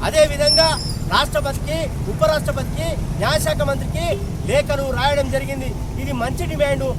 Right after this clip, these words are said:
అని అంటున్నారు. అందుకోసమే ఈసారి లక్ష మందితోని పోస్ట్ కార్డు రాసి ప్రధానమంత్రికి చేరాలని ప్రతిరోజు ఐదు వందల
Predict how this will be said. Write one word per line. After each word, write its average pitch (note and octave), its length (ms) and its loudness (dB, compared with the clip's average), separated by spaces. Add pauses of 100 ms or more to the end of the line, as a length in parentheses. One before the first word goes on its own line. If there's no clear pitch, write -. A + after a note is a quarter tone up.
(140)
అని A#3 180 -2
అంటున్నారు. B3 500 -2 (320)
అందుకోసమే B3 580 -2 (420)
ఈసారి D#4 420 2 (400)
లక్ష - 240 2 (160)
మందితోని G4 540 4 (400)
పోస్ట్ D#4+ 340 2
కార్డు D4+ 260 -2
రాసి D4+ 320 2 (400)
ప్రధానమంత్రికి D#4+ 720 2
చేరాలని C4+ 440 0 (320)
ప్రతిరోజు C4+ 640 2 (400)
ఐదు D4+ 160 -4
వందల C#4 180 0